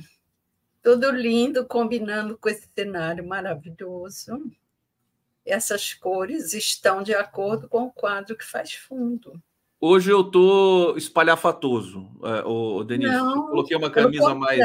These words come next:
Speaker 1: contrário.
Speaker 2: gritante, né?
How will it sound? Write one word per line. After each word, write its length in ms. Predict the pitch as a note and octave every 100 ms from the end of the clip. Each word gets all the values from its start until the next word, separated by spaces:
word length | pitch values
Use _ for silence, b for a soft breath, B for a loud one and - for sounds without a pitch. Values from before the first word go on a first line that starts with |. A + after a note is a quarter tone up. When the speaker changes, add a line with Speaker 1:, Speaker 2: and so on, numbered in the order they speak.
| G#3+ G#3+
Speaker 1:
contrário. 440 | G#3+ C4+ B3 G#3 - A#2+
Speaker 2:
gritante, 1040 | C#3 D3 D3+ D3+ E3 G3 G3 - - - _ _
né? 340 | A#2+ F#3+ G3